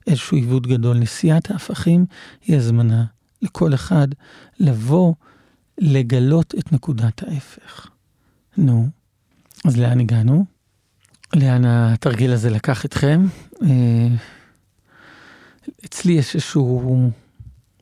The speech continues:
חשש, איזשהו פחד שהתרגיל הזה ייקח אותי לאיזשהו פוסט-מודרניות טוטלית, לאיזשהו פלורליזם משמים. טוב, כל מטבע יש שני צדדים, צדיק באמונתו יחיה, יוביל אותי גם לאיזשהו חידלון. אתם מבינים מה אני אומר?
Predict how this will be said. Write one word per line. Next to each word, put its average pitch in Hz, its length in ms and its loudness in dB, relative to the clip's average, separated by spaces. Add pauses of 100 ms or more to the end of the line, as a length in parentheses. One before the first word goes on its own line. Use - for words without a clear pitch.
(640)
חשש, - 720 -2
איזשהו - 340 -8
פחד 160 300 -2
שהתרגיל 147 440 -4
הזה 135 160 0
ייקח 135 220 -4
אותי 143 160 -2
לאיזשהו 135 420 0
פוסט-מודרניות 143 760 0
טוטלית, 131 560 -4
לאיזשהו 160 380 -4
פלורליזם 135 600 0
משמים. 131 400 0 (340)
טוב, 247 380 0 (640)
כל 156 120 0
מטבע 117 300 0
יש 110 100 -2
שני 160 140 2
צדדים, 214 580 2 (240)
צדיק 165 300 0
באמונתו 120 560 0
יחיה, 226 520 2 (1000)
יוביל 139 320 0
אותי 156 300 0
גם 120 180 2
לאיזשהו 127 320 0
חידלון. 131 680 0 (520)
אתם 151 140 0
מבינים 120 260 0
מה 156 80 2
אני 165 140 4
אומר? 185 200 4